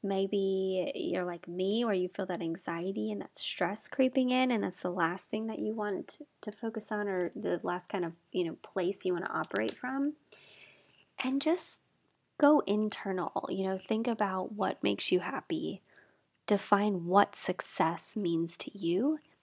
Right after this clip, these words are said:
and then go all in on where you're at. And don't worry about anything else. Don't worry about the time.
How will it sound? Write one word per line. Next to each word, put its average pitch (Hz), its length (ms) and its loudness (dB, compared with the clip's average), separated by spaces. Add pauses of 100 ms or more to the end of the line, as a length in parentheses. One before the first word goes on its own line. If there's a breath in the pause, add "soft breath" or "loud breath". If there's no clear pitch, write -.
(380 soft breath)
and 277 100 2
then 330 140 8
go 214 380 4
all 180 340 4
in 156 180 -2
on - 160 -6
where - 200 -4
you're - 240 -4
at. - 200 -2 (460)
And 226 160 -2
don't 269 300 4
worry 202 200 4
about 185 200 4
anything 170 400 0
else. 165 200 -4
Don't 226 220 0
worry 226 140 0
about 220 180 0
the 214 80 -2
time. 185 440 -2